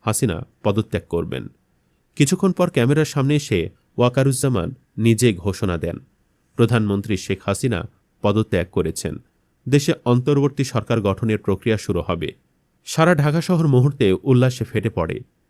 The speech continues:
মানুষ রাস্তায় নেমে আনন্দ মিছিল শুরু করে। রাষ্ট্রপতি শাহাবুদ্দিন পরের দিন ঘোষণা দিলেন,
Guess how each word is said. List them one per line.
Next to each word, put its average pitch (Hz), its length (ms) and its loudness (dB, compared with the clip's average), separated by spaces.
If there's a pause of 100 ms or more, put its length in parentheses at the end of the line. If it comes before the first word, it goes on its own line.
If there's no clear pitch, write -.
মানুষ 107 340 0
রাস্তায় 101 320 -2
নেমে 101 300 0 (220)
আনন্দ 110 300 0
মিছিল 95 360 0
শুরু 90 280 -4
করে। - 240 -6 (540)
রাষ্ট্রপতি 156 460 0
শাহাবুদ্দিন 131 560 0
পরের 120 280 0
দিন 120 160 0
ঘোষণা 123 360 -2
দিলেন, 117 300 -2